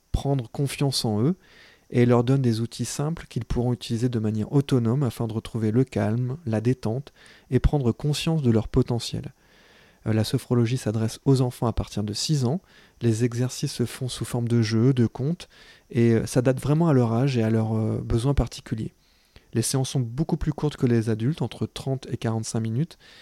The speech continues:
et répondent aux besoins particuliers de l'enfant. Alors, les axes de travail peuvent être, euh, par exemple, gérer le stress scolaire, évacuer les peurs et les appréhensions, libérer la colère, trouver un sommeil apaisé,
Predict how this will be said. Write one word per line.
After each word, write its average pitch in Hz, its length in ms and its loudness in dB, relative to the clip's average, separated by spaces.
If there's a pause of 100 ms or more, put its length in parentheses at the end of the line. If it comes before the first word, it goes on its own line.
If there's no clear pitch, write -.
(300)
et 123 280 6
répondent 139 440 0
aux 120 120 2
besoins 120 300 2
particuliers 123 520 0
de 120 60 0
l'enfant. 110 340 -2 (1040)
Alors, 120 200 -2 (140)
les 120 240 2
axes 120 200 2
de 117 100 0
travail 139 540 2 (600)
peuvent 123 300 4
être, - 340 2
euh, 110 320 2 (160)
par - 140 -4
exemple, 113 320 0
gérer 117 300 2
le 107 100 2
stress - 300 -4
scolaire, 123 540 2 (540)
évacuer 117 440 2
les 113 140 4
peurs 117 320 2
et 110 40 2
les 110 120 0
appréhensions, 127 720 -2 (440)
libérer 120 340 4
la 110 140 2
colère, 131 500 2
trouver 117 420 -2
un 110 240 0
sommeil 117 360 0
apaisé, 123 580 0